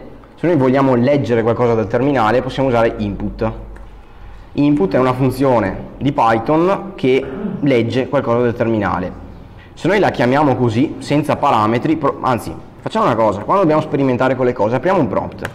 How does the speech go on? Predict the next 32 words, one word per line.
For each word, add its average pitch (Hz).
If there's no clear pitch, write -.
lanciamo, 131
le-, 117
cioè 113
apriamo 127
un 123
interprete, 104
lanciamo 147
un 180
Python 170
e 196
proviamo, 117
mettiamo 113
input. 120
Vediamo 170
che 196
adesso 156
si -
è, -
tra 156
virgolette, 147
bloccato, 123
cioè 139
sta 120
aspettando, 101
sembrerebbe 113
qualcosa. 98
Cosa 131
sta 104
aspettando? 104
Input, 107
chiaramente. 101
Quindi 95